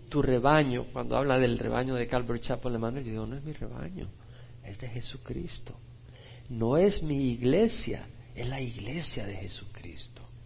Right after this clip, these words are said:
Y Pablo lo entendía, pero algunos buscan desposar a las ovejas consigo mismo, es decir, casarlas consigo,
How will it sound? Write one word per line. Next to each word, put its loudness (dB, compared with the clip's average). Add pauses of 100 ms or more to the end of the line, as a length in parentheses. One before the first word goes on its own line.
(800)
Y 6
Pablo 12
lo 12
entendía, 10
pero 12
algunos 10
buscan 6
desposar 6
a 12
las 10
ovejas 6
consigo 0
mismo, 2
es 0
decir, 2
casarlas 4
consigo, 0